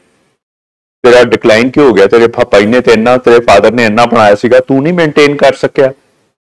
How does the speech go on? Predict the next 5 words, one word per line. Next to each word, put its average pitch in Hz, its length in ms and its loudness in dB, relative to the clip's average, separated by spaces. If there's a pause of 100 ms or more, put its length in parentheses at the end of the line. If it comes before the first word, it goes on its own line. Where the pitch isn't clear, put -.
(1120)
ਤੂੰ 127 80 -2
ਚੰਗੀ 143 240 0
ਤਰ੍ਹਾਂ 143 200 0
ਪੀਆ 120 260 2
ਕਰ।" 101 200 0